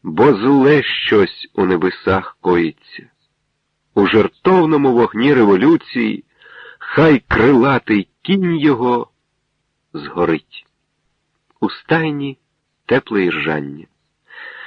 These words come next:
Жеребчик лащиться до хазяїна, хвостом весело грає, гривою струшує, рожевими зволоженими губами до приват-доцентової долоні тягнеться. Виводить його у двір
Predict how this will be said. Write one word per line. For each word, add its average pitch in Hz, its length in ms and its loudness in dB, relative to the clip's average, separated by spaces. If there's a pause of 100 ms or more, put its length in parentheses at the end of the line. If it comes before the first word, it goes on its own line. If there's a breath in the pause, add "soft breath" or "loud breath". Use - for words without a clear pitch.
(300 loud breath)
Жеребчик 123 680 0
лащиться 117 540 -2
до 104 100 -2
хазяїна, 90 720 -2
хвостом 117 680 0
весело 95 480 0
грає, 85 460 0 (400 loud breath)
гривою 101 720 4
струшує, 98 760 -2 (480 loud breath)
рожевими 139 640 4
зволоженими 127 720 2
губами 117 540 2
до 101 140 0
приват-доцентової 123 1080 0
долоні 107 640 2
тягнеться. 98 760 -6 (880)
Виводить 120 640 2
його 120 280 2
у 117 80 2
двір 95 640 0